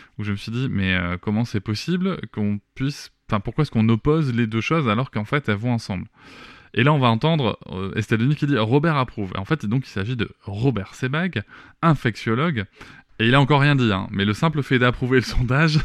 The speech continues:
<laughs> fait qu'elle le dit mot pour mot, il a raison. Elle va d'ailleurs, euh, il y a d'autres chiffres qui vont être donnés. Et, euh, ce qui est très intéressant, c'est que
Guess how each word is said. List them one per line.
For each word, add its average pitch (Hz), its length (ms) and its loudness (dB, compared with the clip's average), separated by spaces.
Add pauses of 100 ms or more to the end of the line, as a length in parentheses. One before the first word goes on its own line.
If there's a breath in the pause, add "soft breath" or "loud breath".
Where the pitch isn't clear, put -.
<laughs> 139 140 0
fait 151 220 0
qu'elle 120 380 2
le 110 100 2
dit 131 160 -2
mot 143 160 4
pour 120 180 0
mot, 123 220 0
il 110 140 2
a 120 100 4
raison. 101 320 0 (640 loud breath)
Elle 104 160 -2
va 113 160 2
d'ailleurs, 143 340 4
euh, 95 320 2 (120)
il 110 200 -6
y 120 60 -2
a 123 60 4
d'autres 156 220 -2
chiffres 147 220 -6
qui - 60 -6
vont 120 140 2
être 107 180 -4
donnés. 107 300 -2 (560 loud breath)
Et, 147 260 4
euh, 104 420 4
ce - 80 -8
qui 113 120 -2
est 107 40 2
très 120 220 -2
intéressant, 113 400 0
c'est 127 180 -2
que 143 240 -2